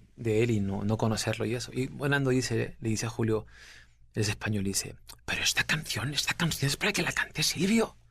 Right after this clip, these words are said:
con Gianmarco". Entonces no me dicen nada y Julio le dice a, a Nando, "¿Tú puedes conseguir a Silvio Rodríguez?". Y Nando dice, "Bueno, déjame hacer el intento".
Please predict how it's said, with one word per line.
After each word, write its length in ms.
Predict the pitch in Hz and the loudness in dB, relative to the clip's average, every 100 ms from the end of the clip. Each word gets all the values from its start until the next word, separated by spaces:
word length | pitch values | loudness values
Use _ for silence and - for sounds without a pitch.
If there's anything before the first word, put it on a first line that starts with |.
| - | -4
con 140 | 143 | -2
Gianmarco". 600 | 131 120 170 - - - - - _ | 0 0 0 0 -2 -4 -18 -20 _
Entonces 200 | - 101 | -4 2
no 80 | 120 | 4
me 100 | 127 | 4
dicen 300 | 131 147 135 | 2 2 2
nada 400 | 120 101 98 - - | 2 2 -2 -8 -8
y 60 | - | -4
Julio 340 | - 120 117 | 0 4 4
le 80 | 104 | 4
dice 300 | 107 - 98 | 0 0 -2
a, 140 | 95 | -2
a 140 | - 110 | -2 -2
Nando, 400 | 104 101 104 117 - - - - _ _ - - - | 0 0 -2 -6 -14 -20 -20 -20 _ _ -20 -14 -12
"¿Tú 100 | - | -4
puedes 220 | - 107 | 0 0
conseguir 340 | - 117 - 95 | 0 0 0 0
a 60 | |
Silvio 180 | 101 107 | 0 0
Rodríguez?". 340 | 104 85 110 - - - - | 0 -2 -8 -12 -18 -18 0
Y 60 | |
Nando 160 | 110 110 | 4 6
dice, 280 | 107 110 - | 4 2 -2
"Bueno, 160 | - - | -10 -8
déjame 280 | - - 110 | -2 0 0
hacer 140 | 110 107 | -2 -4
el 80 | |
intento". 460 | 117 117 117 - - | -6 -6 -8 -12 -16